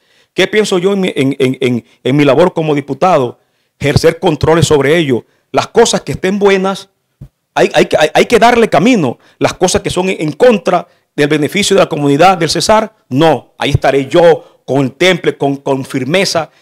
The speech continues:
como, como mi lema que es fir-, firme por, por mi gente, así estaré dándole yo a ella la firmeza allá en, en, en la Duma departamental.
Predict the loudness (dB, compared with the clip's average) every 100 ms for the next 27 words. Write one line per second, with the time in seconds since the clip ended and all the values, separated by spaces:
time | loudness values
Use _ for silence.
0 | _ -4 -2 0 -2 -2 -2 0 0 0
1 | -2 -2 -2 -4 -4 0 0 0 -2 -2
2 | -2 -4 -2 -2 -2 -6 -12 _ -10 -8
3 | -6 -4 -2 0 0 0 0 2 2 0
4 | -2 -4 -18 -6 -4 -4 -4 -4 -4 -6
5 | -10 _ _ -4 -2 2 2 2 0 -2
6 | -4 -4 -4 -4 -4 -2 -2 -2 -2 -4
7 | -6 -4 -4 -4 -8